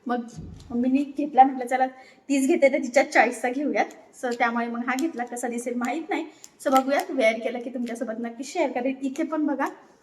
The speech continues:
अ, म्हणजे एकाच साईडला हे वर्क आहे, छान असं टिकली वर्क. जे इथे बॉर्डरला आहे ना, सेम तसंच आहे.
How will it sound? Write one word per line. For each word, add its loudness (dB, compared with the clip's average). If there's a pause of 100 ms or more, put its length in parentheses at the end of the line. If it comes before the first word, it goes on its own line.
(240)
अ, 6
म्हणजे 2
एकाच 2
साईडला 2
हे 2
वर्क 2
आहे, -6 (2250)
छान -4
असं -2
टिकली -2
वर्क. 2 (380)
जे 4
इथे 2
बॉर्डरला 4
आहे 0
ना, -4
सेम -4
तसंच -6
आहे. -10